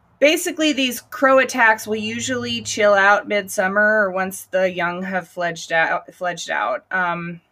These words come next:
but he also gives a pointer over at his website, and this article I'm linking links to his website.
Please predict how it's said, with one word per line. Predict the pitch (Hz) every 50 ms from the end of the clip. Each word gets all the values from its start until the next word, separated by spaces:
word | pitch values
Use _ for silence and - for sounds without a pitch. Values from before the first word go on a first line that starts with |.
| _ _ _ 190 - -
but | 202 196 190 180 -
he | 202 196 220 214 196
also | - - 190 202 214 - - 240 233 220
gives | - - 196 185 185 180 - -
a | - 196
pointer | _ _ - - 240 254 302 330 254 196 185 185 185
over | - 185 185 170 196 196 -
at | - 175 180
his | 180 196 180 175 180
website, | 175 185 214 247 247 - - - - 156 151 160 180 202 196 -
and | 175 175 170 175
this | 175 170 180 180 -
article | 185 165 170 165 165 - - 170 160
I'm | 165 165 165 170 170
linking | 160 151 165 165 180 175 170 170 175 180 185 196 _ _ -
links | 170 165 160 160 160 - - - - _ _ _ -
to | - 196 170
his | 170 170 196 175 170 -
website. | 170 160 - - - - - 160 160 165 190 -